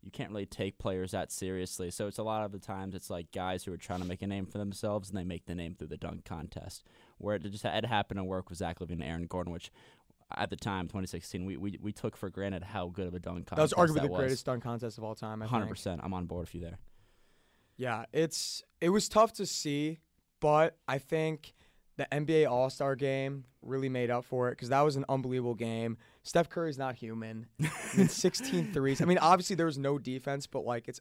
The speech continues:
Speaker 2: unbelievable
Speaker 1: Yeah.
Speaker 2: how special that guy is. He's
Speaker 1: Sixteen threes.
Speaker 2: Yeah.
Speaker 1: That's
Speaker 2: I mean, I
Speaker 1: nutty.
Speaker 2: think literally, like, he's,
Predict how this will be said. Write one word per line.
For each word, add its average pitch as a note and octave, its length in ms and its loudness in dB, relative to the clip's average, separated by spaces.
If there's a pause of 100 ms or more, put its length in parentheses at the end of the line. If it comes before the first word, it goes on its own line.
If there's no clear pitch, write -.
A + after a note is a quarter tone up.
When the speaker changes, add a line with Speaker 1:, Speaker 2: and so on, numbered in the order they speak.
Speaker 2:
unbelievable A#2 960 -4 (280)
Speaker 1:
Yeah. F#2 180 -8
Speaker 2:
how C3 160 2
special B2 360 0
that A2+ 140 -2
guy A2 260 -2
is. A2 160 -4
He's D3 120 0
Speaker 1:
Sixteen C3+ 540 4
threes. G2+ 840 -2
Speaker 2:
Yeah. A2+ 140 -8 (280)
Speaker 1:
That's - 200 -6
Speaker 2:
I C#3+ 40 0
mean, - 160 4
I D3+ 100 6
Speaker 1:
nutty. D3+ 100 2
Speaker 2:
think F#3+ 160 2
literally, E3+ 260 6
like, D3+ 140 4
he's, F#3 480 -4